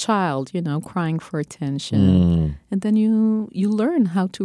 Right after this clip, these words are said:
Speaker 1: relate to it, to tame it, and when to listen to it, when to
Speaker 2: Mm-hmm.
Speaker 1: let it go,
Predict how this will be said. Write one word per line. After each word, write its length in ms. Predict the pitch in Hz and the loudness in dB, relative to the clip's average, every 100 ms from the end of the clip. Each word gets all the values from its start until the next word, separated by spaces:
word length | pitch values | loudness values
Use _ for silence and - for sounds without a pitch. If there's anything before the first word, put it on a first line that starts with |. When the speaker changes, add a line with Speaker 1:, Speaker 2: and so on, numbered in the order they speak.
| 190 214 | -4 -4
Speaker 1:
relate 320 | 196 170 185 | -2 -4 -4
to 80 | 208 | -2
it, 200 | 208 233 | -2 -2
to 100 | - | -6
tame 440 | 190 - 160 160 160 | -10 -8 -4 -2 -2
it, 300 | 175 185 - | -2 -2 -4
and 180 | 165 165 _ | -8 -8 _
when 220 | 175 165 | -4 -4
to 160 | 165 190 | -2 -2
listen 420 | 175 165 - 175 - | -2 -2 -2 -4 -2
to 60 | 160 175 | -2 -2
it, 120 | 180 | -4
when 140 | 151 151 | -6 -2
to 120 | 92 | 2
Speaker 2:
Mm-hmm. 140 | 165 165 | 4 4
Speaker 1:
let 100 | 160 | 2
it 120 | 165 | -2
go, 320 | - 156 160 | -2 0 0